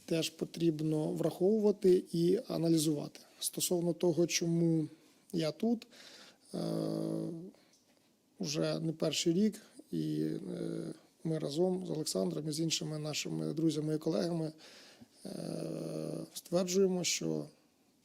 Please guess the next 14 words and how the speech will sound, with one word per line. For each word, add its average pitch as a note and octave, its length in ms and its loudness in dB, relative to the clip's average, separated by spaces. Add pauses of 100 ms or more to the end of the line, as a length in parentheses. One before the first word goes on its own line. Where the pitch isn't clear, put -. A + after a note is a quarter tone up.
с-, - 300 -8 (140)
е, F#3 40 -6 (400)
це - 140 4
моє E3 380 6
особисте F#3 440 6
глибоке F#3 360 8
переконання, F3+ 520 4
спорт - 360 6
в F#3 40 2
Україні F3+ 600 8 (1700)
не F#3 360 10
виконує F#3 720 12
ту G#3 240 8
функцію, F#3+ 720 6